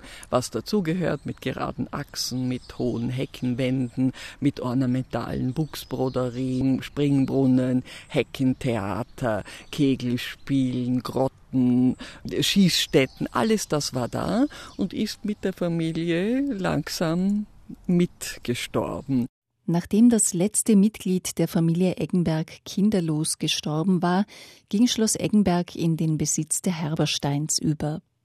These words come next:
Speaker 2: Nach Jahren des Krieges und der Zerstörung hauchte im neunzehnten Jahrhundert Johann Hieronymus Herberstein, ein Gartenenthusiast aus Schlesien, dem Garten rund um Schloss Eggenberg neues Leben ein.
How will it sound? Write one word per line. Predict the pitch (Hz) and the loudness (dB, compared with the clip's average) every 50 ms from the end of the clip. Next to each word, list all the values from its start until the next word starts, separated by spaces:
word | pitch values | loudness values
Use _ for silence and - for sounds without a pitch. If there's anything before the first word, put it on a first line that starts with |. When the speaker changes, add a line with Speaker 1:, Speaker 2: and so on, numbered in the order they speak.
| _ _ _ _ _ - - - - - - - | _ _ _ _ _ -20 -20 -20 -20 -12 -6 -4
Speaker 2:
Nach | 156 151 - | -4 -2 0
Jahren | - 156 151 175 190 202 208 196 180 160 | 0 0 2 2 2 4 4 4 4 2
des | 165 165 - - - | 0 0 0 -2 -2
Krieges | - - - 196 185 208 202 - - 156 147 - - | -4 -8 -6 -2 -2 -2 -2 -2 -2 0 2 2 2
und | 165 156 160 - - - | 0 -2 -6 -8 -6 -6
der | 160 156 - | -6 -4 -2
Zerstörung | - 156 151 - - - 151 180 196 170 139 147 170 175 _ _ _ _ - - | -2 -2 -2 -4 -4 -2 -2 -2 0 0 0 0 0 -2 _ _ _ _ -4 -2
hauchte | 170 160 233 - - - - 247 | 0 0 0 -2 -2 0 2 2
im | 240 - - 185 180 175 170 165 | 2 2 2 2 2 4 4 4
neunzehnten | 156 147 151 175 233 - - 226 208 - 180 160 | 2 2 2 0 0 0 0 0 0 0 0 0
Jahrhundert | 156 160 151 - 170 165 165 165 185 - - _ - - - - - - | 0 0 -2 -2 -2 -2 0 0 0 -2 -4 _ -8 -10 -10 -10 -10 -6
Johann | 208 160 180 170 220 226 - 247 233 233 233 | -2 0 2 2 0 0 0 2 4 4 4
Hieronymus | 220 - 196 160 151 - 143 151 170 180 160 143 151 151 - - - - | 4 4 2 0 0 0 0 0 2 2 2 0 0 0 0 0 0 0
Herberstein, | 175 135 147 151 - 165 - - - 147 143 151 165 180 208 220 220 226 - _ _ | -2 -4 -4 -2 -2 -2 -2 -2 0 0 0 0 0 0 0 0 0 -2 -6 _ _
ein | - 135 131 147 160 - | -2 0 0 0 -2 -4
Gartenenthusiast | - 135 123 156 202 208 202 - - 165 156 - - 156 156 - - 151 - - 147 151 - - - - - | -4 -2 -2 0 -2 -2 -2 0 0 0 0 0 0 -2 -2 -2 -2 -2 0 0 0 0 -2 -4 -4 -2 -2
aus | - 160 - | -2 -2 -2
Schlesien, | - - 175 160 156 160 160 - 196 180 175 175 - - - - - - _ _ _ _ - | -2 -2 -2 -2 0 0 2 4 4 4 4 2 0 -4 -12 -20 -20 -20 _ _ _ _ -2
dem | - 190 185 | 0 0 0
Garten | - 175 190 240 254 - - - 240 233 | 0 0 -2 -2 -4 0 4 6 6 6
rund | 220 180 175 165 185 208 214 - | 6 4 2 2 2 2 2 2
um | 185 170 170 | 0 -2 -2
Schloss | 156 - - - 147 156 - - | -2 -4 -4 -4 -4 -4 -4 -2
Eggenberg | - 156 143 - 185 165 151 139 147 151 156 - - - - - _ | -2 -2 0 0 2 2 2 0 -2 -2 -4 -8 -12 -20 -20 -10 _
neues | - 156 147 151 156 170 180 180 175 - - - - | -2 0 2 2 2 2 0 0 -2 -2 -4 -4 -2
Leben | 165 151 147 143 - 135 135 | -2 0 0 0 0 0 -2
ein. | - - - - - - - 196 | 0 -2 -2 -4 -4 -4 -6 -10